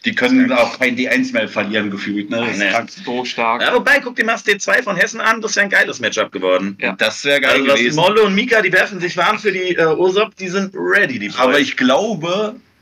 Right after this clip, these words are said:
Speaker 1: das hätte Hinterland trotzdem gewonnen, weil sie dann einfach noch einen Tick besser geschmissen hätten.
Speaker 2: Ja, dann werfen die halt wieder neunzig im
Speaker 1: Ja,
Speaker 2: Schnitt, wie
Speaker 1: ja,
Speaker 2: letzten
Speaker 1: ja, ja.
Speaker 2: Spieltag, so.
Speaker 1: Das ist krank.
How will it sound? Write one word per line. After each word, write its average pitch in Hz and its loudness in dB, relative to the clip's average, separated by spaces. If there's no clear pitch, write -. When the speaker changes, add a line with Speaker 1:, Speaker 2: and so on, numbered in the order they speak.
Speaker 1:
das 131 -4
hätte 143 -2
Hinterland 131 0
trotzdem 131 -4
gewonnen, 123 0
weil 113 0
sie 107 -6
dann 110 0
einfach 107 -2
noch 104 -6
einen 101 -10
Tick - -20
besser - -12
geschmissen 98 -14
hätten. 98 -16
Speaker 2:
Ja, 98 -6
dann 107 -4
werfen 107 -2
die 104 0
halt 101 -2
wieder 101 0
neunzig 98 -4
im 95 -6
Speaker 1:
Ja, 98 -2
Speaker 2:
Schnitt, 92 -2
wie 95 -2
Speaker 1:
ja, 104 0
Speaker 2:
letzten 113 0
Speaker 1:
ja, 123 4
ja. 104 2
Speaker 2:
Spieltag, 87 -2
so. 82 -8
Speaker 1:
Das 85 -2
ist 82 -8
krank. 98 -8